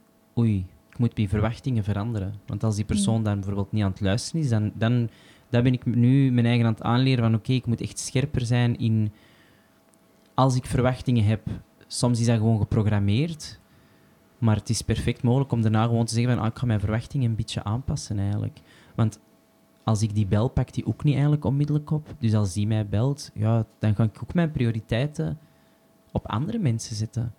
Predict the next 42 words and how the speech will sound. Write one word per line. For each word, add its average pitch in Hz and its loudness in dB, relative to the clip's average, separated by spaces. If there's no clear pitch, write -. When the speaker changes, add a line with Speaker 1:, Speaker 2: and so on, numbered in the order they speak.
Speaker 2:
Hmm. 214 2
Speaker 1:
Want 117 2
wij 120 4
kunnen 123 0
soms 151 0
zo 175 2
gefocust 165 -2
zijn 156 0
op 127 -2
bepaalde 120 -2
mensen 170 -2
en 120 0
dan 117 4
missen 147 0
wij 135 2
misschien 117 -4
andere 143 0
keikostbare 131 -2
vriendschappen. 110 -4
Speaker 2:
Mhm. 208 2
Speaker 1:
Omdat 120 2
we 120 6
gewoon, 127 2
"Oh, 127 2
maar 120 0
met 113 -2
die 131 -4
zou 135 2
ik," - -10
dus 110 0
dat, 117 2
dat 120 2
is 123 -2
echt - -10
wel 160 4
ook 147 -6
een 139 4
leerschool 143 2
daarin 139 2
om, 120 2
om, 117 2
eh, 113 2